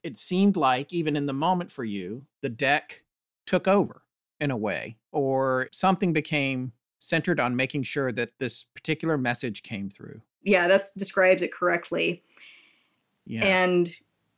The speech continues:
Speaker 2: there's a thousand other stories I can tell you about weird stuff that happens at my house, but the number one thing about it, the more, like, I, until you guys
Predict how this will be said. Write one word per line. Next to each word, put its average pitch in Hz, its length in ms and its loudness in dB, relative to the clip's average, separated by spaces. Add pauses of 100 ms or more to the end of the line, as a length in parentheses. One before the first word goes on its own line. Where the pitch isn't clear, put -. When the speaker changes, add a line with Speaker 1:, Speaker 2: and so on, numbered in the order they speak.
(120)
Speaker 2:
there's 175 180 2
a 170 60 -4
thousand 190 340 6
other 175 160 4
stories 175 320 4
I 165 60 2
can 175 100 -2
tell 175 180 2
you 175 120 8
about 165 240 2
weird 180 260 2
stuff 220 240 0
that 226 100 0
happens 214 320 2
at 220 120 2
my 208 120 2
house, 220 360 2
but 165 200 0
the 170 60 0
number 196 300 4
one 190 200 6
thing 190 280 2
about 165 340 2
it, 202 220 6
the 175 80 0
more, 202 520 8 (400)
like, 180 160 8
I, 180 420 4
until 247 460 10
you 202 160 6
guys 196 320 6